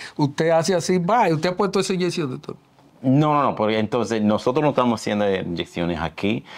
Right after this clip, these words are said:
Speaker 2: pero cuando nosotros estamos haciendo los referidos, um, eh, ahí, eh, eh, ellos están haciendo allá. Yo tenía como, antes de, a tener mi propio negocio, yo estaba trabajando en una clínica que eso fue una cosa diario, diario.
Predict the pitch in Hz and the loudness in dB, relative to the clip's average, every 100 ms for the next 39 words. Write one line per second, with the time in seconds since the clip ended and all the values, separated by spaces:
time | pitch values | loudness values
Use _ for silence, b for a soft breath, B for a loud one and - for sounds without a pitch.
0 | B - 92 87 - 92 92 85 92 87 | B -6 -2 -2 0 0 0 0 -2 -4
1 | 95 95 92 - 95 87 82 78 78 95 | -4 -4 -4 -2 -2 -2 -4 -6 -4 0
2 | 160 160 98 92 95 - B B - 87 | 2 2 2 0 -4 -10 B B -6 -2
3 | 82 82 73 - - - 87 85 87 87 | 0 -2 -4 -8 -10 -6 -4 -2 0 0
4 | 82 80 - - 85 76 - 87 87 85 | 0 -4 -6 -8 -8 -8 -6 -4 -4 -4
5 | 85 80 85 80 80 78 - 87 87 92 | -4 -4 -2 0 2 0 -2 -4 -4 -4
6 | 92 95 92 - 92 87 82 101 101 104 | -2 -2 -2 -4 -2 -2 0 -2 0 0
7 | 101 92 87 B B B B - 82 82 | 0 0 -4 B B B B -6 -4 -2
8 | 85 87 85 80 90 87 92 120 - 90 | -2 0 0 0 -2 0 0 -2 -2 -2
9 | 82 85 82 85 85 85 85 82 82 85 | -2 -2 -2 -2 -2 -2 -4 -2 -2 -2
10 | 80 90 85 80 - 80 78 - 82 80 | -2 -2 -2 -2 -2 -4 -4 -2 -2 -2
11 | 87 - 87 87 82 90 - 82 78 73 | -6 -4 -2 -2 -4 -6 -4 -2 -2 -2
12 | - - 76 82 76 73 71 - | -4 -6 -8 -6 -4 -2 -2 -4